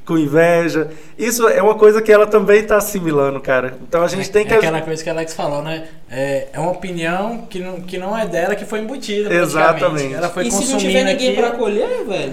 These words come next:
Speaker 2: Aham.
Speaker 1: E nós temos que fazer esse trabalho, saca? É, é, eu acho, por exemplo, Pirapora tem um potencial pra ser um polo tecnológico muito grande.
Speaker 2: Muito grande.
Speaker 1: Mas aí depende da galera do, do ramo da tecnologia, de, desse,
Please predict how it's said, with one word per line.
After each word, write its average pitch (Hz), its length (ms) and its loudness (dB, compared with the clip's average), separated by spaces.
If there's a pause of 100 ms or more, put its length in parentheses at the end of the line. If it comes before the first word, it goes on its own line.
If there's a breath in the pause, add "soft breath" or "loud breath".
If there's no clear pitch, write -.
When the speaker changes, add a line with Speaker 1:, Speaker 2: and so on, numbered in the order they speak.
Speaker 2:
Aham. 180 280 -4
Speaker 1:
E 151 40 2
nós 180 220 6
temos 214 180 0
que 214 100 -8
fazer 226 280 2
esse 226 160 0
trabalho, 180 440 2
saca? 175 480 -4
É, - 80 -4
é, 135 440 -2 (800 loud breath)
eu 175 180 6
acho, 175 240 4
por 180 140 6
exemplo, 143 220 0
Pirapora 165 440 6
tem 185 120 0
um 185 80 -4
potencial 175 500 2
pra 165 160 2
ser 165 120 -4
um 165 80 -2
polo 170 280 2
tecnológico 151 680 -2
muito 139 240 -8
grande. 135 440 -2
Speaker 2:
Muito 110 400 -14
grande. - 260 -16 (220)
Speaker 1:
Mas 175 340 0
aí 180 180 0
depende 180 440 -2
da 180 100 4
galera 180 420 4
do, 170 160 0
do 156 140 -2
ramo 156 220 -4
da 151 120 0
tecnologia, 147 720 -4
de, 139 180 -6
desse, 135 440 -8